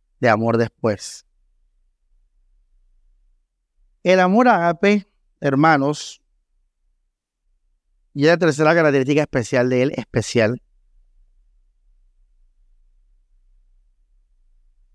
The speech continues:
No que, ojo este ejemplo, no que la pareja peleó.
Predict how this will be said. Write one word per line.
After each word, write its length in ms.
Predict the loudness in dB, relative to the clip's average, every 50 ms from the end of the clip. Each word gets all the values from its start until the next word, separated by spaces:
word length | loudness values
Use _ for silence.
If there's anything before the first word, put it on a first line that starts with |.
| _ _ _ _ _ _
No 240 | 0 2 2 2 2
que, 300 | 2 2 0 0 0 -2 -6 -6 -2
ojo 240 | 0 0 2 2 2
este 240 | 2 0 0 -2 -2
ejemplo, 420 | 0 0 0 -2 -4 -8 -16 -20 _ _ _ _ _ _ _ _ _ _ _ _ _ _ _ _ _
no 200 | 0 2 2 2
que 120 | 2 2 2
la 160 | 2 2 0
pareja 720 | 0 0 0 0 2 0 0 0 0 0 -2 -4 -6 -10 _ _ _ _ _ _ _ _ _ _ _ _ _ _ _ _ _ _ _ _ _ _ _ _ _ _ _ _ _
peleó. 500 | 0 2 2 4 4 2 2 0 -4